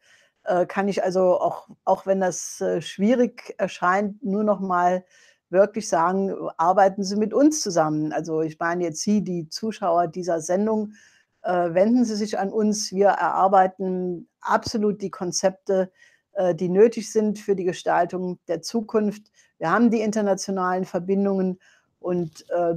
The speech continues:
wenn Sie irgendwas für die Zukunft Deutschlands tun wollen, dann helfen Sie bei der büso mit und, und auch bei unseren Anstrengungen, äh, auch gerade in kultureller Hinsicht mit dem Schiller-Institut.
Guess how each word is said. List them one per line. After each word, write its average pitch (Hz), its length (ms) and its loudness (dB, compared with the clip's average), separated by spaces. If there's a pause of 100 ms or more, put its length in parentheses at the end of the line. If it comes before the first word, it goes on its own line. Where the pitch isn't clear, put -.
(180)
wenn 180 260 -4
Sie 190 120 -6
irgendwas 233 540 6
für 208 100 -2
die 196 140 0
Zukunft 202 540 -6
Deutschlands 180 680 -2
tun 240 300 2
wollen, 175 500 0
dann 175 400 -4
helfen 190 460 -4
Sie 190 100 -10
bei 175 160 0
der 170 140 0
büso 196 400 0
mit 196 280 -2
und, 165 280 -8
und 170 340 -12
auch 170 220 -8
bei 175 100 -4
unseren 170 460 -4 (280)
Anstrengungen, 175 960 -6
äh, 165 320 -2 (280)
auch 196 280 2
gerade 185 300 0
in 175 120 -4
kultureller 180 540 2
Hinsicht 180 540 -2
mit 175 160 -10
dem 165 100 -8
Schiller-Institut. 185 840 0